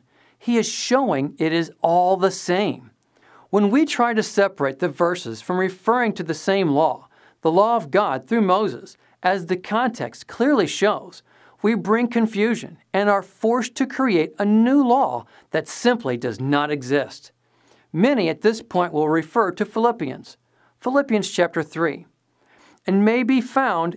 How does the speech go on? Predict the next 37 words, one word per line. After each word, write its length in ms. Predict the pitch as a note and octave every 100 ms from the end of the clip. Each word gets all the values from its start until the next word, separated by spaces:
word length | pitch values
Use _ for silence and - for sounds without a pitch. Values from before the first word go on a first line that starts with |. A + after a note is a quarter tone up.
| -
in 220 | G3+ A#3
him, 420 | E3+ A3 D3+ A2+ - _ -
not 380 | C#3 D3+ E3+ E3+
having 340 | F#3+ A3+ G3
a 80 | C#3
righteousness 680 | B2 D#3 C#4 E3 C#3+ C3 - F#3+
of 160 | D#3
my 240 | D3+ B2+ D3+
own 280 | B3 F#3+
derived 580 | F3 E3 C#3+ E3+ A#3 A3+
from 200 | - D#3+
the 100 | A#2+
law, 380 | C3+ B3+ C#3 A2 _ _ _ _ -
but 220 | F3+ -
that 300 | B3+ A3+ -
which 220 | E3 -
is 80 | G3
through 200 | G3 G#3
faith 460 | - C#4 F#3 F3
in 140 | G#3 A3+
Christ, 560 | A3 C#4 G#3 - - - _ _
the 100 | -
righteousness 840 | D3 E3 G#3+ A#3 D#3 - A#2+ A#2 -
which 220 | D#3 -
comes 320 | - G#3+ A3
from 300 | A3 A#3 G3+
God 400 | F3+ D3+ A#2 A2 _ _ _ -
on 180 | E3+
the 100 | F3
basis 560 | F3 D3 D3 D3 - - -
of 120 | C3+
faith." 560 | - C3 B2 B2 _ _ _ _ _ _ _ _ _
First, 520 | - C4 F#3+ F#3+ -
the 100 | A3
Greek 280 | B3 D4 A3
doesn't 300 | A3 G3 F3+
say 480 | - F#3 C#3+ B2+